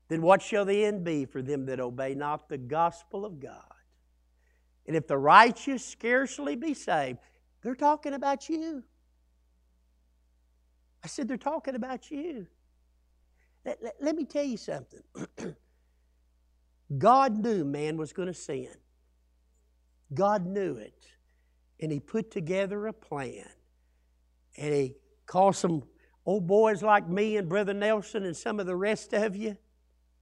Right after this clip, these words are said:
to go preach the gospel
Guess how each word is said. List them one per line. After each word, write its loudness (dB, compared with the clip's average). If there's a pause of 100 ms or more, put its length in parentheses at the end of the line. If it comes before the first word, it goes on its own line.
(1400)
to -10
go 2
preach -4
the -12
gospel -10